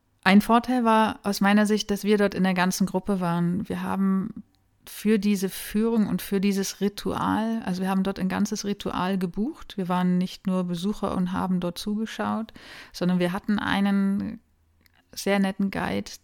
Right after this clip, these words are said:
der uns über das Rat-, Ritual zunächst alles Mögliche erzählt hat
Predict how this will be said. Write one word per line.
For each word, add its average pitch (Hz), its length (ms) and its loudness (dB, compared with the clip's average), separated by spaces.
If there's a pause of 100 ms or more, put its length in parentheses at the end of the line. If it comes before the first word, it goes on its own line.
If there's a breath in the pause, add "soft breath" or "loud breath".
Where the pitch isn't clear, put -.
der 190 500 -2 (1400 soft breath)
uns - 480 0 (360)
über 226 200 6
das 240 220 2
Rat-, - 280 -4
Ritual 196 640 0
zunächst 196 540 -2 (180)
alles 190 240 0
Mögliche 190 340 -2
erzählt 208 500 -2
hat 285 300 -10